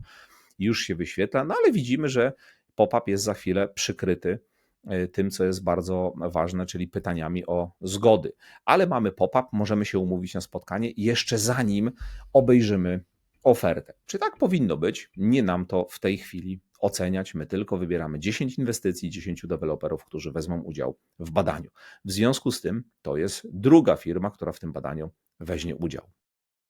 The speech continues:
Dalej, jak sobie, e, przesuwamy, zwróćmy uwagę, że cały czas są to,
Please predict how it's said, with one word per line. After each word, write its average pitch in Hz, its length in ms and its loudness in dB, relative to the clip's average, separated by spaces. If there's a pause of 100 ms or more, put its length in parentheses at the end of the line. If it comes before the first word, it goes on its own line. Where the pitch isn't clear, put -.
(520)
Dalej, 170 320 2 (420)
jak 104 180 2
sobie, 113 500 2
e, 95 440 -2
przesuwamy, 92 920 -2 (600)
zwróćmy 110 460 -2
uwagę, 92 400 0
że 113 100 -4
cały 143 340 0
czas - 400 -4
są 101 220 -4
to, 107 220 0